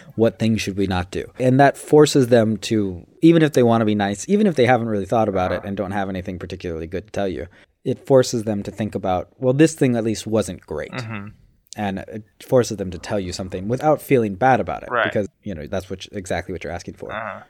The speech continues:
Speaker 1: Because you're right. So many people just don't take feedback seriously. Like, I don't think many people really want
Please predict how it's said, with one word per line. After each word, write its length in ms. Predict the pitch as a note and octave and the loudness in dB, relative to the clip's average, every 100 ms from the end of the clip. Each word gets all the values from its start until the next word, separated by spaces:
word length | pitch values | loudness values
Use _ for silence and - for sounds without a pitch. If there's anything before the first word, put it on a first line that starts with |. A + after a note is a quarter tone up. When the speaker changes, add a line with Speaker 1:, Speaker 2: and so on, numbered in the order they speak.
| _ | _
Speaker 1:
Because 280 | - D3 C3 | 0 2 2
you're 260 | D3 C#3 D3 | 0 4 6
right. 240 | A#2+ G2 | 6 2
So 140 | - D3+ | 2 2
many 200 | C#3+ B2 | 2 0
people 520 | B2+ - G#2+ F#2 F#2 _ _ _ _ _ _ - | -4 -2 -4 -4 -10 _ _ _ _ _ _ -6
just 200 | A#2 - | -4 2
don't 220 | A#2 - _ - | 2 2 _ -6
take 420 | - A#2 - - - | 0 0 -2 -14 -20
feedback 480 | - A2+ G2+ F#2+ | -8 -4 -2 -4
seriously. 560 | - G#2+ A2 C3+ - G#3+ - - | -4 -2 0 0 2 2 2 2
Like, 160 | D3 | 6
I 100 | D3+ | 6
don't 180 | E3+ F#3 | 6 4
think 180 | F3 C3+ - - | 2 0 -4 -2
many 180 | C3+ B2+ | 2 2
people 260 | C3 A#2+ G#2 | 2 -2 0
really 280 | A2 G#2 F#2 | 0 0 0
want 420 | G2+ A2 A#2+ | -2 -4 -6